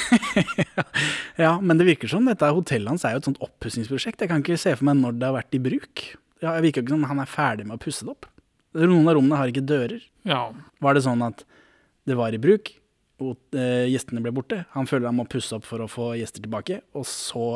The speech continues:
Speaker 1: er det der vi kommer inn i filmen? Når han er halvveis i oppussing?
Speaker 2: Ja, det føles litt som han har gitt opp,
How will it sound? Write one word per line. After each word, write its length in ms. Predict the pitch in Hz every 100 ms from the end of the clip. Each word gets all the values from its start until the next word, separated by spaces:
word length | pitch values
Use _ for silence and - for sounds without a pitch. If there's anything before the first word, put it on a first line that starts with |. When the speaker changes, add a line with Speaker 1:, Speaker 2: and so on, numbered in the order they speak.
| 113
Speaker 1:
er 100 | 113
det 80 | 107
der 220 | 101 104
vi 140 | 107 107
kommer 260 | - 107
inn 140 | 101 104
i 60 |
filmen? 220 | 127 175 - _ _ -
Når 180 | 131 123
han 80 | 117
er 60 |
halvveis 300 | 135 110 101 117
i 60 |
oppussing? 320 | 104 104 226 - _
Speaker 2:
Ja, 140 | 151 147 - - 170 165 165
det 100 | -
føles 300 | 175 160 196
litt 200 | 151 -
som 100 | 175
han 140 | 208
har 60 | 220
gitt 640 | 233 - _ _ _ -
opp, 180 | 240 240